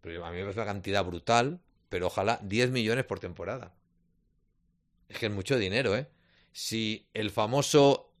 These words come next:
sponsor del estadio, creo que eran entre tres y cuatro por temporada,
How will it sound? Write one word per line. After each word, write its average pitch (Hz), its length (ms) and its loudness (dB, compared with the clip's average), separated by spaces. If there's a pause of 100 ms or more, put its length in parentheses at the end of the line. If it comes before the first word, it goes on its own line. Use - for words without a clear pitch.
(320)
sponsor 123 600 2
del 123 140 6
estadio, 110 640 2 (640)
creo 120 240 2
que 127 100 4
eran 123 200 6
entre 104 260 -2
tres 123 260 -4
y 127 60 -4
cuatro 120 340 0
por 104 140 -2
temporada, 113 720 -4